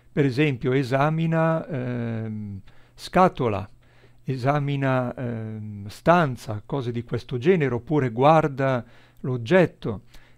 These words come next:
Ecco, il nostro comando sarà suddiviso in due parti, verbo e oggetto a cui quel verbo si applica. E poi vogliamo che la nostra azione restituisca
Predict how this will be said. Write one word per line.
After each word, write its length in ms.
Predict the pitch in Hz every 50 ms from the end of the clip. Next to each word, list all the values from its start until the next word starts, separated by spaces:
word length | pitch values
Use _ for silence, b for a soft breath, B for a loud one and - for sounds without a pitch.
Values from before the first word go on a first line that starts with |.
| b b
Ecco, 280 | b 135 - - - 139
il 40 |
nostro 300 | 147 190 190 - - 170
comando 540 | 170 - 240 240 202 196 202 214 220 220 226
sarà 440 | - - - 156 151 143 120 - - -
suddiviso 920 | - - - 226 214 202 240 233 180 135 120 117 113 104 131 131 185 - - _ _ - _ - _ _ _ _ _ - _ - - - -
in 160 | - 180 170
due 180 | 135 147 165 165
parti, 580 | 165 - 120 98 101 104 120 - - 139 143 - -
verbo 640 | 139 170 190 208 214 214 196 185 233 240 285 - -
e 100 | - 214
oggetto 600 | 190 190 190 165 123 123 117 113 113 - - 160
a 60 | 170
cui 220 | 170 - 180 165 170
quel 200 | 170 - 170 165
verbo 400 | 135 135 117 113 113 110 117 -
si 220 | - - - 143 120
applica. 580 | 107 104 107 - - 123 113 - 147 113 117 - b b b b b b b b b b b b b b b
E 100 | - 220
poi 260 | - - 180 214 269
vogliamo 720 | 233 180 170 151 143 160 160 156 147 131 123 120 113 110 - b b b b b b b -
che 400 | - 175 175 156 - - - 254 190 123 127
la 120 | 131 127
nostra 380 | 139 180 208 - - - 180 220
azione 640 | 220 - - 170 147 135 135 147 160 190 202 208 -
restituisca 1160 | 175 160 196 208 - - - 208 185 - 208 190 147 123 117 - - - 156 151 160 151 -